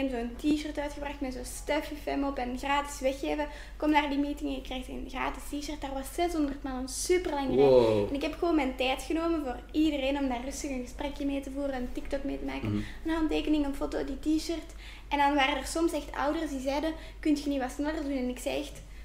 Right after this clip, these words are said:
Speaker 1: "Sorry meneer, nee, ik ga mijn tijd nemen voor elke persoon
Speaker 2: Ja.
Speaker 1: om rustig." Al stond ik daar tot acht uur 's avonds, van zeven uur 's morgens, dat maakte mij niet uit. Ik wou
Speaker 2: Mhm.
Speaker 1: gewoon voor iedereen evenveel tijd hebben genomen.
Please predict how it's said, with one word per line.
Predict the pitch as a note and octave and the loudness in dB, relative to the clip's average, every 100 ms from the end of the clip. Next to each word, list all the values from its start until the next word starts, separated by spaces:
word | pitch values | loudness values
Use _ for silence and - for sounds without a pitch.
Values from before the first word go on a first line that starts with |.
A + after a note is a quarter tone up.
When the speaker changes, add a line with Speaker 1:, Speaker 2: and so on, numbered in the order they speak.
| - | -10
Speaker 1:
"Sorry | - D4+ | -4 0
meneer, | E4 D4+ C4 | 2 2 2
nee, | B3+ C4 C#4 | 0 0 0
ik | B3+ | -2
ga | - A#3+ A#3+ | -4 -4 -2
mijn | B3+ B3 | -4 -2
tijd | C4 C4+ | 0 0
nemen | D#4 D#4+ C#4 | 2 4 2
voor | B3 | 0
elke | - C#4+ D4 | 0 0 0
persoon | - - A#3 C#4 | -4 4 6 6
Speaker 2:
Ja. | |
Speaker 1:
om | C4+ | 4
rustig." | B3+ C4 C4+ D#4+ D#4 - - | 0 -2 -2 -6 -6 -10 -8
Al | - | -8
stond | - F#4+ G4 | -2 2 4
ik | F#4+ | 4
daar | E4 D#4 - | 2 0 -2
tot | D#4 - | -4 -2
acht | E4 D#4+ E4+ | -4 -2 -6
uur | D#4+ | -4
's | - | 0
avonds, | C4+ D#4 D4 | 2 2 2
van | C#4+ | 2
zeven | C#4+ D4+ D4+ | 0 0 -2
uur | |
's | D4 | 0
morgens, | D4+ D#4 C#4+ | 0 0 -2
dat | C#4 | -2
maakte | C4+ - | -4 -6
mij | C4 | -2
niet | C4 C#4 | 0 0
uit. | C#4+ | -2
Ik | - | -2
wou | C4 B3 | 0 0
Speaker 2:
Mhm. | B3+ | 0
Speaker 1:
gewoon | B3+ | -2
voor | B3+ C4 | -4 -6
iedereen | C4+ C#4 C4+ | -4 -4 -4
evenveel | - C4+ C4 B3 | -2 -2 -2 -6
tijd | - C4+ C#4+ | -6 -6 -6
hebben | D4+ D4+ | -6 -2
genomen. | D4 D4+ | 0 0